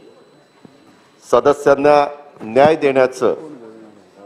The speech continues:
आपल्या कामातून सभागृहाचा गौरव वाढवण्याचं काम केलेलं उभ्या महाराष्ट्राने पाहिलंय. आज नव्यानं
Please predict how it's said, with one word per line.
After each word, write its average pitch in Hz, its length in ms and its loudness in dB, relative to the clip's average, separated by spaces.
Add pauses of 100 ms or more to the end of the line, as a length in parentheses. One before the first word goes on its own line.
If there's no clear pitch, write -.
(400)
आपल्या 151 320 2
कामातून 147 580 0
सभागृहाचा 135 760 2
गौरव 131 400 4
वाढवण्याचं 135 500 0
काम 127 340 0 (880)
केलेलं 135 540 4
उभ्या 131 240 0
महाराष्ट्राने 113 560 -2
पाहिलंय. 95 420 -2 (1300)
आज 139 280 2
नव्यानं 156 800 4